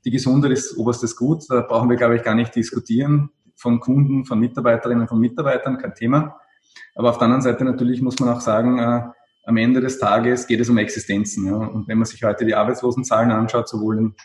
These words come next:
Deutschland als auch in Österreich, also in Österreich ist es so, dass wir momentan die Arbeitslosenzahlen, die höchsten Arbeitslosenzahlen haben seit neunzehnhundertneunundvierzig, also statt, seit der Nachkriegszeit.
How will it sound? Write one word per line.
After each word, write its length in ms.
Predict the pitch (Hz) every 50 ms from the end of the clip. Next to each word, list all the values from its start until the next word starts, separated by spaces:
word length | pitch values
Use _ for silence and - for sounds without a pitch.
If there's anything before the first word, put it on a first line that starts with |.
| _ _ -
Deutschland 460 | 98 104 104 - - 123 123 123 120
als 160 | 110 104 101
auch 80 | 113 110
in 120 | 110 101
Österreich, 460 | 104 113 - - 139 127 127 127 131 - - - - - - - - - _
also 120 | - 117
in 60 | 107
Österreich 300 | 110 120 120 131 117 113
ist 100 | 120 110
es 80 | 110 -
so, 140 | - 113 110
dass 180 | 113 110 -
wir 240 | 113 113 113 110 113
momentan 580 | 113 113 110 113 113 110 - 113 107 110 110 110
die 200 | 113 113 113 -
Arbeitslosenzahlen, 880 | 107 107 117 117 - - 117 110 - 120 110 - 113 101 101 107 110 107
die 60 | 113
höchsten 320 | 117 123 123 - - 131
Arbeitslosenzahlen 800 | 113 110 110 120 117 - 120 107 - 117 - 113 104 104 110 110
haben 180 | 113 113 113 110
seit 180 | - 117 107
neunzehnhundertneunundvierzig, 1200 | 107 107 104 107 - - 117 113 110 104 104 101 101 101 113 139 143 143 147 143 147 - 143 123
also 140 | 117 110 117
statt, 320 | 110 - - - - - _
seit 280 | - - - 104 - -
der 60 | 113
Nachkriegszeit. 800 | 104 - 107 - - - 143 143 143 - - - 131 127 - -